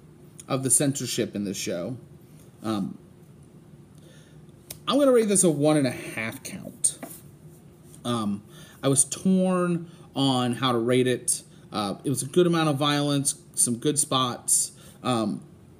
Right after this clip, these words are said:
Raven's obviously a little older, hasn't been working as frequently as Tommy Dreamer, um, but Raven was the aggressor for the most part. Um, the story was great.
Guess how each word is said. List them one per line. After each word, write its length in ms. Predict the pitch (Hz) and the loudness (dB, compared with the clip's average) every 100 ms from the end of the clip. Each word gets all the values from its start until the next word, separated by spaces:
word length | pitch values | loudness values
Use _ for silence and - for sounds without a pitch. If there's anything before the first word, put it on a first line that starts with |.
| - - | -20 -4
Raven's 460 | 156 160 151 151 | 2 4 4 2
obviously 420 | 143 139 131 139 | 2 2 0 2
a 60 | 131 | 0
little 160 | 127 123 | 0 0
older, 300 | 139 131 123 | 0 0 0
hasn't 300 | 123 120 120 | 0 0 -2
been 120 | 113 | 0
working 340 | 123 120 120 | -2 -2 -4
as 100 | 113 | -4
frequently 420 | - 120 113 113 110 | -2 -4 -2 -4 -4
as 160 | 107 | -4
Tommy 320 | - 135 123 | -4 -2 -2
Dreamer, 480 | 120 151 151 143 139 - - - | -2 -2 -2 -2 -4 -8 -20 -6
um, 420 | 117 113 101 104 - - - - - - | -2 0 -2 -4 -12 -20 -20 -20 -16 -8
but 520 | 131 117 123 113 - - | -2 0 2 -2 -6 -14
Raven 500 | 175 165 160 170 175 | -8 2 4 6 4
was 180 | 160 139 | 2 2
the 100 | 143 | -2
aggressor 440 | 127 127 123 - | 0 -2 0 -2
for 140 | 117 113 | -2 -6
the 100 | 98 | -6
most 360 | 80 78 - | -6 -4 -6
part. 360 | - - - - - - - - | -6 -12 -10 -12 -14 -20 -16 -4
Um, 460 | 123 110 101 - - - - - | -2 0 -2 -4 -14 -20 -20 -10
the 160 | 127 120 | -4 -2
story 420 | - 165 175 170 | 2 4 6 4
was 200 | 160 147 | 2 0
great. 640 | 147 151 151 135 - | 0 2 2 0 -4